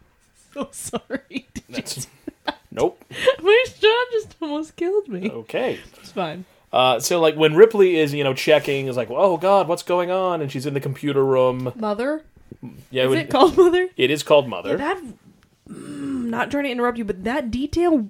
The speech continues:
Speaker 1: I think, was the spookiest thing about the whole movie.
Speaker 2: Well, I, I, I th-, I think the whole thing was like, "Mother, you bitch!" You know, like, they, they,
Speaker 1: They
Speaker 2: they
Speaker 1: wa-, they worked, they worked backwards from that line.
Speaker 2: Probably, yeah.
Speaker 1: Like,
Speaker 2: Uh,
Speaker 1: how can we get Sigourney Weaver to say the following words in this exact order?
Speaker 2: Mm-hmm.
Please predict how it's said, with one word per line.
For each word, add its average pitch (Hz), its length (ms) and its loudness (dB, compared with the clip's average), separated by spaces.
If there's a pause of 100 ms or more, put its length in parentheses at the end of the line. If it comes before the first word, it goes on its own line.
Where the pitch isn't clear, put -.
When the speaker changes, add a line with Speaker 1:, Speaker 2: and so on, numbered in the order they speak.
(160)
Speaker 1:
I 247 140 -6
think, 262 280 -4
was 240 220 -4
the 233 100 0
spookiest 240 540 -6
thing 220 180 -6
about 202 160 -2
the 202 60 -10
whole 208 140 -4
movie. 185 300 -4
Speaker 2:
Well, 311 140 6
I, 254 220 6
I, 190 240 4
I 160 40 2
th-, 240 220 -2
I 247 100 0
think 240 160 -2
the 196 60 6
whole 196 180 8
thing 180 200 2
was 160 120 2
like, 156 80 0
"Mother, 339 460 8
you 311 320 2 (160)
bitch!" 339 540 -2 (160)
You 151 100 -8
know, 127 220 -2 (480)
like, 147 140 6
they, 156 120 6
they, 160 140 4
Speaker 1:
They 156 160 6
Speaker 2:
they 214 60 6
Speaker 1:
wa-, 220 160 4
they 226 120 6
worked, 226 340 4 (160)
they 214 120 6
worked 220 240 6
backwards 202 440 0
from 202 140 -8
that 180 180 -4
line. 160 300 -8
Speaker 2:
Probably, 247 580 4
yeah. 147 280 2 (720)
Speaker 1:
Like, 233 160 -2
Speaker 2:
Uh, 233 120 4
Speaker 1:
how 254 180 8
can 302 180 -4
we 294 100 -4
get 233 340 0 (280)
Sigourney 208 420 0
Weaver 202 240 2
to 196 60 -6
say 190 180 -6
the 190 100 -8
following 208 480 -4
words 175 300 -6
in 180 120 -8
this 180 160 -10
exact 170 360 -14
order? - 180 -6
Speaker 2:
Mm-hmm. 156 320 -4